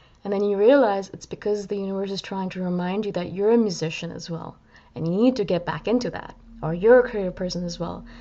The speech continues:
and you need to figure out how to boost your creativity again. And so I think I always take it as a lesson or as a sign or a signal from the universe whenever I have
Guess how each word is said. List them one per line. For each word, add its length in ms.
and 120
you 100
need 120
to 60
figure 380
out 260
how 300
to 240
boost 420
your 100
creativity 680
again. 400
And 100
so 80
I 60
think 180
I 100
always 300
take 240
it 180
as 240
a 120
lesson 380
or 120
as 100
a 60
sign 460
or 60
a 80
signal 280
from 160
the 80
universe 400
whenever 380
I 80
have 360